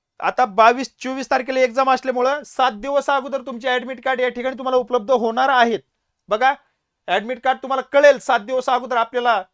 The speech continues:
नोटिफाय ॲडव्हान्स इश्यू ॲडमिट कार्ड, पण एक्झामच्या तीन दिवस अगोदर तुम्हाला ते मिळणार आहे, पण सात दिवस अगोदर तुम्हाला सेंटर समजेल, कोणत्या ठिकाणी सेंटर आलेलं आहे ते. तीन दिवस अगोदर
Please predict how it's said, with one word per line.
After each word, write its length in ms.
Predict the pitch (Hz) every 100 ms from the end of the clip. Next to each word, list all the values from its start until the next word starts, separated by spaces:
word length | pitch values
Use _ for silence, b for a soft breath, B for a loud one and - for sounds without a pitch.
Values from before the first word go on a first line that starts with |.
| _ 170
नोटिफाय 440 | 220 220 240 240
ॲडव्हान्स 460 | 226 247 262 240 254
इश्यू 260 | 220 262
ॲडमिट 360 | 233 226 240 226
कार्ड, 200 | 226 175 _ _ _ 233
पण 160 | 233 - _ _ _ _ _ _
एक्झामच्या 580 | 196 220 202 254 226 277 - 262
तीन 200 | 277 254
दिवस 260 | 269 262
अगोदर 320 | 240 247 240 240
तुम्हाला 380 | 240 240 277 349 _ _ _ _ -
ते 180 | 262 277
मिळणार 400 | 220 247 254 254
आहे, 200 | 233 208
पण 160 | 208
सात 220 | - 247
दिवस 260 | 214 269 277
अगोदर 280 | 254 254 262
तुम्हाला 320 | 262 254 262
सेंटर 500 | - 262 269 262 285
समजेल, 400 | 254 214 175 131 _ _ -
कोणत्या 280 | 220 226 240
ठिकाणी 280 | 247 254
सेंटर 300 | - 247 214
आलेलं 300 | 226 202 220
आहे 180 | 220 233
ते. 220 | 233 190 135 _
तीन 160 | 233 240
दिवस 280 | 262 254 262
अगोदर 360 | 247 247 269